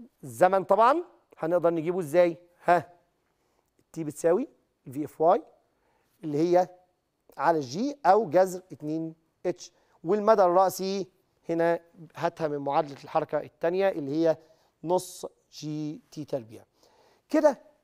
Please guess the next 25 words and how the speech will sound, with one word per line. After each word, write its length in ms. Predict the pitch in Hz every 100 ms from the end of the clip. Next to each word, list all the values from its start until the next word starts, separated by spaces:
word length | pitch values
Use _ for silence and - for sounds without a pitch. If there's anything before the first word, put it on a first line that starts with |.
| _ _ _ _ _ -
طب 280 | 156 139 - _ _ _ _
إحنا 420 | - 202 208 196 196 _ _ _ _
مع 260 | 196 196 196
بعض 300 | 220 311 247
هنا 440 | 247 269 269 269 -
هنت-، 580 | 156 165 180 202 - 160
نشوف 520 | 147 143 151 233 190
نفس 340 | 220 220 175 -
الشكل 580 | 143 143 - - 151 120 _ _ _ _ _
اللي 120 | 143
هو 100 | 160
اللي 140 | 165 156
فات 180 | 190
ب-، 320 | 131 143 160 135
بنفس 300 | 160 190 202
التطبيق، 460 | _ 180 165 320 _ _ _ _ _ _ _ _
طلع-، 240 | 208 220 214
أطلقت 420 | 190 208 240 294 294 - _ -
بسرعة 320 | - 185 175
في 240 | 175 185
اي. 100 | 151 - _ _ _ _ _ 196
ها، 220 | 190 - _ _ _ _ _ _ _ _ _ _ _ -
يبقى 360 | 196 208 160 _ _ _ _ _ _ _ _ _
السرعة 280 | - 196 196
الأفقية 540 | 202 - 226 254 247